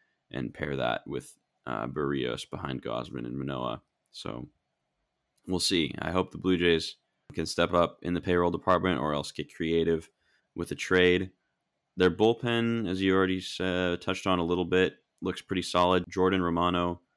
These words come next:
had a great year, thirty-six saves, an E R A just over two. And Swanson, who they acquired, of course, very solid as well. Bullpen shouldn't be too much of a problem. It's not overpowering, but it's not a weakness either.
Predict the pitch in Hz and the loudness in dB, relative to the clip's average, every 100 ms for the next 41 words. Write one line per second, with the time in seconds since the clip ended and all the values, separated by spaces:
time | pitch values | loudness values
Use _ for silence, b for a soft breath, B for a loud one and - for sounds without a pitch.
0 | _ - 92 82 87 95 104 - 85 85 | _ -2 -2 -2 0 4 4 4 2 2
1 | 87 90 87 87 - - - 85 87 85 | 2 0 -4 -4 -8 -10 -4 0 0 0
2 | 82 82 85 82 82 82 80 - 87 78 | -4 -4 -2 -2 0 -2 -4 -6 -4 -4
3 | 64 - 90 90 87 85 _ _ _ _ | -6 -6 -2 0 0 -4 _ _ _ _
4 | - - 85 - 87 82 85 82 80 76 | -14 -8 -6 -2 -2 -2 -4 -4 -6 -8
5 | 82 80 76 - 82 80 80 - _ _ | -4 -4 -4 -2 -2 -2 -6 -10 _ _
6 | _ - - 82 80 78 - - 82 82 | _ -20 -8 -4 -2 -4 -8 -10 -2 0
7 | 73 - 64 76 71 - 82 78 78 69 | 0 0 0 0 0 -2 2 4 2 0
8 | _ _ _ _ - 113 107 104 95 98 | _ _ _ _ 2 2 4 2 2 0
9 | 92 87 - 90 87 - 85 - 87 87 | 0 0 0 -2 -2 -2 -2 2 4 4
10 | 85 85 76 92 113 110 101 - 101 98 | 2 0 -4 -6 0 2 0 0 0 0
11 | 92 98 101 107 117 110 - _ - 90 | 2 2 2 2 -2 -6 -10 _ 0 0
12 | 80 - - 104 90 80 78 80 80 71 | 0 -6 -4 0 2 0 -4 -6 -6 -6
13 | 90 | -6